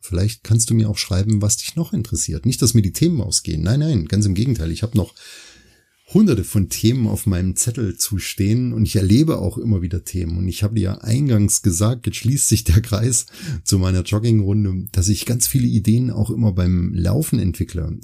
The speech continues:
für den Aussichtsreich-Podcast. Also so ist es nicht, sondern mir geht es ja darum, was interessiert dich als Hörer?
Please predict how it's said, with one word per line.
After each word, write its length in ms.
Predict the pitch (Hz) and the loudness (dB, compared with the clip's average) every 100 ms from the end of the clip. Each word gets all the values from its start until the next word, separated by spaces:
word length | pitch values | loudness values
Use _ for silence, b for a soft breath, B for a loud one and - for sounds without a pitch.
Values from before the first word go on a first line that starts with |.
| - | -4
für 160 | 143 | 0
den 160 | 147 110 | 0 -2
Aussichtsreich-Podcast. 1200 | 87 - 87 - 82 - 95 - - 80 - - | -2 -2 -2 -4 -6 -6 -10 -10 -12 -8 -10 -8
Also 300 | 101 87 92 B B B | -4 -2 -2 B B B
so 180 | - 139 | 0 2
ist 80 | 117 | 4
es 160 | 110 | 2
nicht, 140 | 127 113 | 0 2
sondern 340 | 98 92 92 | 2 2 0
mir 260 | - 110 113 | 0 2 2
geht 160 | 123 | 2
es 100 | 123 | 0
ja 60 | 110 | 0
darum, 500 | 98 - 110 113 113 - _ | 0 0 2 2 0 -12 _
was 180 | 95 - | -2 0
interessiert 480 | 107 92 - 90 - | 0 0 2 0 -2
dich 260 | 113 - | -6 -6
als 240 | - - - | -6 -4 0
Hörer? 380 | 107 90 71 | 0 -2 -8